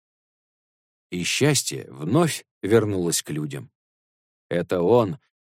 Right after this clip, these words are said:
увлажнил иссушающее пламя, бушующее в огненном доме,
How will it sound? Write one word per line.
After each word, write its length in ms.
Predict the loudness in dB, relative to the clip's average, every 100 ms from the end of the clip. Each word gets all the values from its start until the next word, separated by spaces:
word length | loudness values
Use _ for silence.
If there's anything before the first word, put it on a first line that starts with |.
| _ 2
увлажнил 800 | 4 6 4 4 4 6 4 0 0
иссушающее 1120 | 0 2 2 2 2 2 4 2 2 4 4
пламя, 560 | 4 0 0 -2 -10 -16 _ _ -4
бушующее 840 | -2 2 4 4 4 2 4 6
в 100 | 4
огненном 540 | 4 4 2 2 4
доме, 400 | 4 4 2 -8